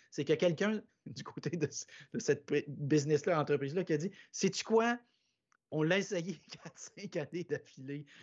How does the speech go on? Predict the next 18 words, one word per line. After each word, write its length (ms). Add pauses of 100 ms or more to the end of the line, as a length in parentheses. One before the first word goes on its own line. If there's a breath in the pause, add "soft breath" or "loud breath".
de 140
dire 260
aux 100
gens 180
de 60
manger 360
des 180
noix, 320
puis 100
de 60
manger 400
<laughs> 0
ceci, 500
puis 120
cela. 400 (800 loud breath)
Sais-tu 260
quoi ? 240
Ça, 300